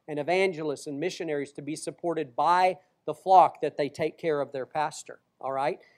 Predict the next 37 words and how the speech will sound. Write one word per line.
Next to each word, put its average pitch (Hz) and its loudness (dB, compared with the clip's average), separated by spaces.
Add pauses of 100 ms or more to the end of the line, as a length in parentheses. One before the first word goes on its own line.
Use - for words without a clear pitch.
(200)
And 165 -4
every 180 4
single 214 -2
pastor, 202 0 (400)
every 151 -6
single 196 -2
missionary, 147 -6 (400)
to 175 -4
whatever 180 6
degree, 185 -2
whatever 175 2
le-, 175 2
uh, 160 6
level 170 2
they 165 2
feel 190 -2
called, 160 8 (320)
then 170 -2
they 180 6
either 185 4
submit 165 0
and 170 -6
operate 180 2
in 170 -4
that 165 2
freedom 190 -2
and 156 -4
they 156 2
are 156 -2
supported 170 -4
by 160 6
their 180 -4
church, 214 -4 (400)
or 180 4
they 175 6
can, 190 0 (600)
uh, 165 6